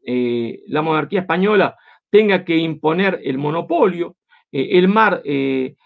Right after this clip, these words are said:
eh, está continuamente hackeado por la peri-, por la piratería británica, y entonces se produce un desabastecimiento de productos, eh, manufacturados que no llegan de España,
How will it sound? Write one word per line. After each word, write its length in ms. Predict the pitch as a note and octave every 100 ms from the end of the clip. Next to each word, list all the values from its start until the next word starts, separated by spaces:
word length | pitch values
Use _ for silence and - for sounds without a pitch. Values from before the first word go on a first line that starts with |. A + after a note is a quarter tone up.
| _
eh, 580 | - A#2+ - - - G2+
está 320 | D3 C#3 F#3 F3
continuamente 600 | F3+ G#3 F#3+ F#3+ F#3+ F3
hackeado 580 | D#3+ C#3+ G3+ G#3+ F#3 -
por 160 | C#3+
la 120 | D3+
peri-, 320 | D3 D3 D3+ - C#3
por 140 | B2 D3
la 100 | C#3
piratería 540 | C#3 C3+ C#3+ E3+ E3
británica, 720 | D3+ D#3+ C4+ F#3 D#3 F3 F3 _ _ _
y 80 | A3+
entonces 220 | B3+ C#4
se 140 | C#4+ A3+
produce 760 | B3+ B3 B3 - B3 B3 B3 _ -
un 320 | G#3+ G#3+ G3+
desabastecimiento 1600 | C4 - A#3 G3+ C#3+ A3 F#3+ F#3+ G3 C#4 B3 C#3+ B2 - C#3+ -
de 200 | - D3+
productos, 800 | - D#3+ F3+ G3+ F#3+ G3+ F#3 - _ _ _ -
eh, 240 | D3 C3+
manufacturados 960 | D3 F3 D#3+ E3+ D3+ F#3+ A#3 B3 A#3 -
que 140 | G3+
no 140 | B3 A#3
llegan 440 | C4 F#3+ C3+ C3
de 140 | D#3+
España, 600 | C#3+ - F#3+ F3+ F#3 F3+